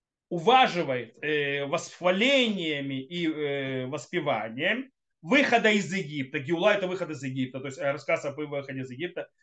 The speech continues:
«Вегу миткарев элав», и Всевышний приближается к ним.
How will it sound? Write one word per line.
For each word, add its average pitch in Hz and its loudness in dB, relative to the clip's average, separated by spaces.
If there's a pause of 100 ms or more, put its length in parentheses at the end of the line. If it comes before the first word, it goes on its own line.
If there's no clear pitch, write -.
(200)
«Вегу 214 6
миткарев 202 2
элав», 185 0 (140)
и 202 -6
Всевышний 277 -2
приближается 202 2
к - -10
ним. 135 -8